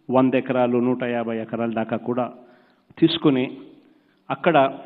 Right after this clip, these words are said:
ప్లాటింగ్లు చేసి, ఆ ప్లాటింగ్ల వల్ల వచ్చే లాభం ఏంటంటే, ఒకటి లాభ ఆపేక్ష లేకుండా సరసమైన ధరలకు పట్టాలు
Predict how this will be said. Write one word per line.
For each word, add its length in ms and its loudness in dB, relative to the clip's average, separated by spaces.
ప్లాటింగ్లు 580 4
చేసి, 380 2
ఆ 80 6
ప్లాటింగ్ల 580 6
వల్ల 260 6
వచ్చే 200 -2
లాభం 360 2
ఏంటంటే, 400 0
ఒకటి 280 2
లాభ 380 6
ఆపేక్ష 600 4
లేకుండా 600 4
సరసమైన 560 6
ధరలకు 480 4
పట్టాలు 440 6